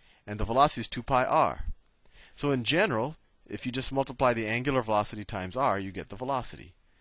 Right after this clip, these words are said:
So angular velocity times the radius is equal to the velocity.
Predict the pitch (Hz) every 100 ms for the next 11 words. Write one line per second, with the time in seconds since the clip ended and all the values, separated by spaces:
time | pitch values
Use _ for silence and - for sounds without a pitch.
0 | _ - - - 92 110 127 123 110 95
1 | - 101 107 - 85 82 82 85 98 92
2 | 80 113 - - 85 76 76 80 - 69
3 | 67 - _ - 107 117 104 - -